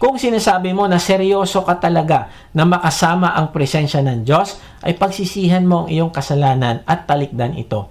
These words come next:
Pangalawa, wala ang presensya ng Diyos sa mga taong ayaw naman talaga ng presensya ng Diyos. Sila ang mga tao na sumusunod lang sa crowd. Kapag may himala na ginawa ang Panginoong Hesus,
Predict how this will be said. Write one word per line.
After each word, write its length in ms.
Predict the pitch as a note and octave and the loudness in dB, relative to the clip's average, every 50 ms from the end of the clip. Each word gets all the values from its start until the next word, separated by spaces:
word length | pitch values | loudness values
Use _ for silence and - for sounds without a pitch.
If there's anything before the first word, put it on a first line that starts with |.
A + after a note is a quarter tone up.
| - - - - - | -18 -20 -20 -10 -4
Pangalawa, 560 | - D3+ E3+ E3+ F3 F3 E3+ E3 D#3 C3 G#2+ - - - - - - - | 0 2 2 4 4 4 2 2 0 0 -2 -4 -12 -20 -20 -12 -4 -2
wala 240 | E3+ G3+ A#3 B3 G#3 | 0 2 2 2 0
ang 160 | G#3+ G#3+ G#3+ | -2 -4 -4
presensya 480 | F#3 F3+ F3+ F3+ F3 E3 - E3+ D#3 | -4 -2 0 0 0 0 0 0 0
ng 160 | D3 D3 C#3 C3+ | 0 0 0 2
Diyos 160 | C3+ B2 A#2+ | 0 0 0
sa 160 | - - D3+ | 0 0 0
mga 320 | D#3 D#3 D3+ D3 D3 - | 2 2 0 0 0 0
taong 560 | D#3 E3 E3 C#3+ C#3 C#3+ C#3 C#3 - - - - - - - | 0 0 2 2 2 0 0 -2 -6 -16 -20 -20 -18 -8 -2
ayaw 400 | - F#3 G#3 A#3 A#3+ A#3 A3+ A3+ | 0 0 2 2 2 2 2 2
naman 400 | G#3+ G3+ F#3+ F#3 F#3+ F#3+ F#3 - | 2 2 2 2 0 0 0 0
talaga 560 | - E3 D#3 D3 C#3+ C#3 B2+ A2+ - - - - - | 0 0 0 0 0 2 0 0 -2 -6 -14 -12 -4
ng 240 | D3+ D3 D#3 D#3 | -2 -2 -2 -2
presensya 480 | - D#3+ D3+ C#3+ - D3+ C3+ C3+ - D3+ | 0 -2 -2 0 0 0 0 0 0 0
ng 240 | C#3 C3 B2+ B2 A#2 | 0 0 0 -2 -2
Diyos. 400 | A#2 A2+ G#2 G2+ - - - - - - - - - | -2 -4 -4 -4 -6 -10 -16 -20 -20 -20 -20 -20 -12
Sila 440 | - - C#3+ C#3+ D#3 F3+ A3+ - - | -6 -2 0 2 2 2 0 0 0
ang 180 | F3 F3 F3 F3 | 0 2 2 2
mga 140 | F3 F3+ F3+ | 2 0 0
tao 240 | E3+ D#3+ - F#3 | 0 0 2 2
na 160 | F#3+ F3+ E3+ D#3 | 2 2 2 0
sumusunod 640 | - - F#3 G3 A#3+ B3 A#3+ - A3 G#3+ G#3+ G#3 F#3 F3+ | 0 0 0 2 2 0 0 0 0 2 2 2 2 2
lang 160 | F#3 F3+ F3+ | 2 2 0
sa 240 | F3 - F3+ E3 - | -2 -2 -2 -4 -2
crowd. 480 | - - E3+ D#3 C#3+ C3 A#2+ G#2 - - - - - - | 0 2 2 2 2 0 -6 -8 -10 -14 -20 -20 -20 -6
Kapag 320 | - - F3+ F3+ - A3+ G3+ | -2 0 0 2 2 0 0
may 240 | G3 G3 G3 F#3+ F3 | 0 0 2 2 4
himala 480 | E3+ F3+ E3 D#3+ D#3 F3 G3+ - - | 4 4 4 4 4 2 2 2 0
na 80 | F3 E3 | -4 -2
ginawa 400 | D#3+ D#3 D#3 D#3 D#3+ E3+ E3+ E3 | 0 0 2 2 2 2 2 0
ang 40 | E3 | 0
Panginoong 400 | - D#3 D3 D3 D3+ C#3+ C#3+ C3+ | -2 0 0 2 2 2 2 0
Hesus, 320 | C3 - G3+ A3+ A#3 - | 0 0 0 0 0 -2